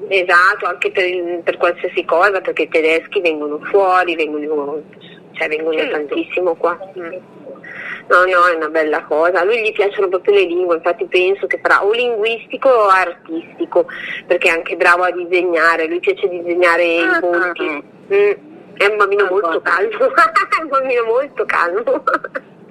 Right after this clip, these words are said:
Speaker 2: Eh sì, ci vede, ha avuto con i genitori anche un periodo della vostra vita sereno, che ha contribuito.
Speaker 1: Sì, sì, sì, noi
Speaker 2: Oppure
Speaker 1: siamo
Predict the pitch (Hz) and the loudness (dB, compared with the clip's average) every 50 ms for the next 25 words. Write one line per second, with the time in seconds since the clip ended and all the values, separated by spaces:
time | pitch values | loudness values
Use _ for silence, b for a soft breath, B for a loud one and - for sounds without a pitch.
0 | - - - - - - - - - - - - - - - - - - - - | -20 -20 -20 -20 -20 -20 -20 -20 -20 -20 -20 -20 -20 -20 -20 -20 -20 -20 -10 -6
1 | - 381 320 - - - 370 339 320 311 - - - 202 202 208 196 208 202 185 | -6 -6 -6 -6 -6 -6 -4 -4 -4 -6 -8 -6 0 2 2 2 2 0 0 -2
2 | 190 196 202 190 - 220 202 190 190 - - - 196 196 202 196 175 - 208 196 | -2 -4 -4 -2 -2 -2 -2 -2 -4 -8 -8 -8 -6 -6 -6 -6 -4 -2 -2 0
3 | 202 208 208 - - 196 202 233 262 262 208 185 175 165 175 175 165 - 180 175 | 0 -4 -2 -2 -2 -2 0 0 -2 0 -2 -2 -2 -2 -4 -6 -6 -4 -4 -4
4 | 175 170 - 175 170 180 185 180 175 175 170 170 180 170 175 170 170 170 175 170 | -4 -4 -4 -2 -2 -2 -2 -2 -2 -2 -2 -2 -2 -2 -2 -4 -4 -6 -8 -10
5 | 175 175 175 160 160 175 175 - 175 165 - - 208 202 190 185 185 208 233 277 | -6 -4 -4 -4 -4 -6 -6 -6 -4 -6 -2 0 0 0 0 -2 -2 -4 -4 -4
6 | - 156 - - - - - - - - - - - 180 175 - - 175 175 165 | -6 -8 -10 -14 -20 -20 -20 -20 -20 -20 -14 -4 -2 -2 -2 -2 -2 -4 -4 -2
7 | - 254 302 320 - 349 359 370 - - - 160 160 - - - - - - - | 0 0 0 0 -2 -4 -6 -6 -4 -4 -4 -4 -4 -8 -14 -20 -20 -20 -20 -20
8 | - - - - - - - - - 294 285 - - - 320 277 226 208 208 196 | -20 -20 -20 -20 -20 -20 -8 -4 -4 -4 -4 -4 -4 -2 0 2 2 2 2 2
9 | - 190 202 - - 165 - 233 220 214 233 254 | 0 -2 -2 0 0 0 2 4 4 4 2 0